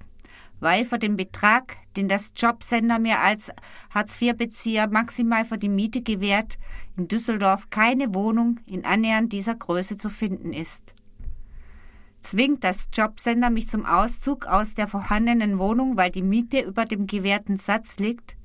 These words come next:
muss ich also nach einer deutlich kleineren Wohnung suchen. Dies hat zur Folge,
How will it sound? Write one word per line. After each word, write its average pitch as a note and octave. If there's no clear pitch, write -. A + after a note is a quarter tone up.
muss B3
ich C4+
also A#3+
nach A#3+
einer A#3
deutlich A#3
kleineren C4
Wohnung F3+
suchen. E3
Dies G#3+
hat B3
zur G3+
Folge, G#3